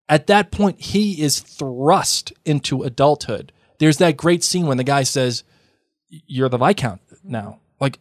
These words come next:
what are we gonna do with this body? What are we gonna do about your mother? She's gotta go to the hospital. Like, do we bring a doctor here? Do we cut your mother open so that the baby lives? Or do we kill the ba-," like, there, there's a lot going on here,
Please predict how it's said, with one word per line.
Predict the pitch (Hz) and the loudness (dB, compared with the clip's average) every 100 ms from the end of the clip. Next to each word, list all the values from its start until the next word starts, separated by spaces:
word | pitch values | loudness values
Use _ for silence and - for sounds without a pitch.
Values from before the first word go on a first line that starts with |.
| _ | _
what | - 143 135 151 | -18 -2 2 4
are | |
we | 156 | 2
gonna | 143 | 4
do | 156 | 2
with | 147 | 2
this | 131 | 0
body? | 131 165 131 - _ _ | 4 4 2 -6 _ _
What | 135 165 | 2 4
are | |
we | 170 | 4
gonna | |
do | 151 165 | 4 4
about | 151 147 | 4 2
your | 127 | 2
mother? | 160 123 | 2 2
She's | - 165 | -4 -4
gotta | 156 | -2
go | 139 | 0
to | 135 | 0
the | 123 | 2
hospital. | 175 214 139 98 _ _ _ | 0 0 -4 -12 _ _ _
Like, | 135 - | -8 -6
do | 147 131 | -8 -2
we | 135 | 0
bring | 127 139 | 0 -2
a | 135 | 2
doctor | 151 143 - | 2 2 -2
here? | 131 196 143 - - - | 0 2 0 -6 -20 -14
Do | 123 151 | 0 2
we | 160 139 165 | 4 4 2
cut | - - 185 185 | 0 0 0 2
your | 165 | 2
mother | 175 175 151 151 | 6 6 4 4
open | 170 214 131 110 127 - - _ _ | 4 4 0 -4 -4 -6 -18 _ _
so | - 170 | 0 4
that | 160 156 | 4 2
the | 131 | 0
baby | 165 170 151 | 4 4 2
lives? | 131 226 160 117 131 - - _ _ _ - | 4 4 4 0 -8 -14 -16 _ _ _ 6
Or | 175 170 156 151 151 - _ _ _ _ _ - _ 143 | 8 10 6 4 0 -6 _ _ _ _ _ -20 _ -6
do | 156 | -2
we | 165 165 156 151 147 139 - | 0 0 0 -2 -4 -8 -12
kill | - 208 | 4 6
the | 175 | 6
ba-," | 165 | 2
like, | 190 165 | 0 0
there, | 180 196 196 | 4 4 6
there's | 220 175 | 6 4
a | |
lot | 151 185 226 - | 2 2 2 2
going | 202 175 156 | 2 4 4
on | 262 196 | 4 2
here, | 123 120 | 0 -2